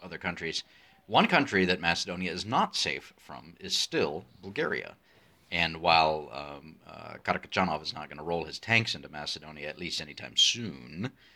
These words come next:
uh, the, the ongoing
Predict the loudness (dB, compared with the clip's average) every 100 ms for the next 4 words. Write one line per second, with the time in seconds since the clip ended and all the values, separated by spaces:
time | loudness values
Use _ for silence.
0 | _ _ _ 0 4 6 4 2 -2 -8
1 | -8 -6 -8 -12 -18 -10 -4 -2 -2 -4
2 | -4 -4 -4 -10